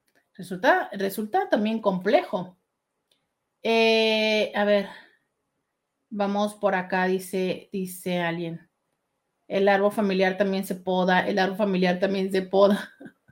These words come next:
Y me hace toda una plana. Es que, ¿sabes que es tan complejo?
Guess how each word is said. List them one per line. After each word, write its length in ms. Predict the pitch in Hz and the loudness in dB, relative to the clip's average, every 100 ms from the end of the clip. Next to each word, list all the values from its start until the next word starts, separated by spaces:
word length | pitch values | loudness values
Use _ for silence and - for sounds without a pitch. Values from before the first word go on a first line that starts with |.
| _ _ _ _ _ _ _ _ _ - 440 427 359 - | _ _ _ _ _ _ _ _ _ -10 -8 -6 -6 6
Y 100 | 277 | 10
me 160 | 269 | 10
hace 240 | 254 277 320 | 8 4 6
toda 260 | 330 311 | 8 8
una 220 | 302 294 | 6 2
plana. 400 | 277 233 233 220 - | 4 4 6 2 -2
Es 120 | 185 | -12
que, 120 | - | -10
¿sabes 340 | 208 214 220 - | -4 -2 -2 -4
que 80 | 190 | -10
es 100 | - | -6
tan 220 | 196 208 | -6 -4
complejo? 720 | 190 175 170 165 - 175 | -4 -6 -8 -10 -6 -6